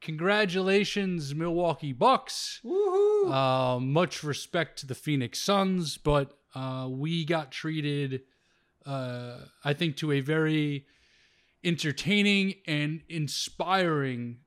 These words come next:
Speaker 1: six-game series. Let's start with your reaction to the Milwaukee Bucks,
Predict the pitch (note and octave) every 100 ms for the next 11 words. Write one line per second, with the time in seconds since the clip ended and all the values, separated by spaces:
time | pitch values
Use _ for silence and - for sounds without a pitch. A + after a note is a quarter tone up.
0 | _ - - E3 - D#3 D3 C3 - E3
1 | D#3+ D3+ D3 B2 - C#3+ D#3 - - E3+
2 | D#3 D3 C#3 C3+ C#3+ D3+ C#3+ C#3 C#3 C#3+
3 | - - C3 B2 - C3+ B2+ B2 A#2+ A#2
4 | - _ _ _ - A#2 A#2+ D3 D#3+ F3+
5 | D3 C3+ - - - -